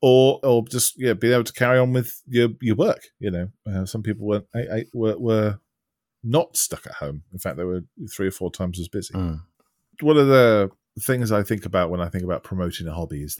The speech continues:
Speaker 1: make and paint tables that Airfix do, Brampton Model Club does at the Shuttleworth Group, and Donate and Create stuff that Models for Heroes do. That is a, an active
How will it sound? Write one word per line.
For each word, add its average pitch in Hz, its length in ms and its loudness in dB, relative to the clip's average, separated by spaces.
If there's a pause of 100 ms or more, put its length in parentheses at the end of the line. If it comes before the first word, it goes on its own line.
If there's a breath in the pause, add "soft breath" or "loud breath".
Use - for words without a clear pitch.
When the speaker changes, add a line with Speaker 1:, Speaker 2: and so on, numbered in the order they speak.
Speaker 1:
make 87 280 -6
and 73 140 -18
paint - 400 -8 (220)
tables 143 420 2
that - 160 -4 (120)
Airfix - 540 -4
do, 98 420 -2 (260)
Brampton 90 360 -6
Model 85 260 -6
Club 92 340 -4
does 92 220 0
at - 120 -10
the - 60 -20
Shuttleworth 98 580 -2 (220)
Group, 104 260 -4 (120)
and 92 440 -6 (240)
Donate 104 240 0
and 87 100 -10
Create 127 240 0
stuff - 300 -8
that 82 160 -8 (120)
Models 87 280 -4
for - 100 -10
Heroes - 320 -4
do. - 140 -12 (260)
That 123 240 0
is 92 220 -6
a, 90 240 -10 (220)
an 104 100 -6
active 98 760 -6